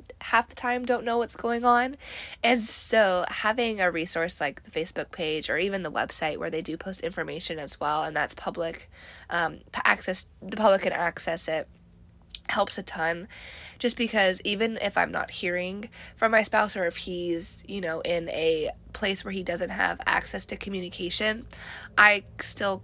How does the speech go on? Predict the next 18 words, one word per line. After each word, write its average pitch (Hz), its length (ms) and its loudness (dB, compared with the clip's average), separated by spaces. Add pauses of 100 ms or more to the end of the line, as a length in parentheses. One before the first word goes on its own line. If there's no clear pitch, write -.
(100)
kind 185 340 0
of 185 100 0
understand 180 560 0
what's - 200 -6
going 180 280 2
on. 180 280 4
I 170 100 -4
still 180 400 0
know 180 580 0
relatively 180 680 2
what 175 200 0
they're 175 140 2
doing 180 500 0
and 165 80 -6
what 156 100 0
it 156 120 -2
looks 160 300 -6
like. 143 360 -2